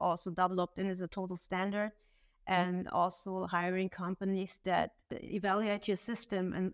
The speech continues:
and look for the, for the, uh, weak points so that you know them before others do is, is, is, is standard. So that's, that's standard, but you can be taken out anytime. There's always this, this gap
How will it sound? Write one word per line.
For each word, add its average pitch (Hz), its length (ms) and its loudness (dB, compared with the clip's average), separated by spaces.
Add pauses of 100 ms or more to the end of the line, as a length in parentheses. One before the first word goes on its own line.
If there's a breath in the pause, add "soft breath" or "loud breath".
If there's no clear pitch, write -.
and 185 180 0
look 196 160 -2
for 185 300 -4
the, 180 260 -2 (160)
for 190 240 -2
the, 180 400 0
uh, 180 140 -2
weak 220 320 -4
points 190 560 0 (320)
so 185 220 2
that 180 400 0
you 202 80 4
know 196 340 2
them 185 240 2
before 185 420 -2
others 185 380 -2
do 208 160 -2
is, - 240 -8 (160)
is, - 220 -8
is, - 240 -6
is 196 120 -4
standard. 190 680 0
So - 260 -8 (300)
that's, 175 300 -2 (280)
that's - 180 -2
standard, 196 480 0
but 185 220 0
you 202 100 0
can 190 240 0
be 180 80 -2 (100)
taken 190 380 0
out 180 300 -2
anytime. 196 680 0
There's 180 340 -4
always 196 380 0
this, - 320 -10 (880)
this 196 160 -2
gap 220 400 8